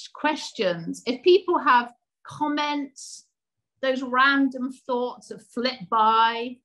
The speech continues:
float by like a cloud, those what ifs,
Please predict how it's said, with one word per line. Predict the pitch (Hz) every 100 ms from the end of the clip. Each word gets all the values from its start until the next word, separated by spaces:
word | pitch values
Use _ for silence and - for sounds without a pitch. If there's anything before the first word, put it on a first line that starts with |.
| _ _
float | - 262 254 202
by | 220 226 226
like | 208 190
a | 208
cloud, | - 220 214 208 208 214 220 220 - _ _ _ _ -
those | 226 226
what | 220 247 262 -
ifs, | 254 185 - - -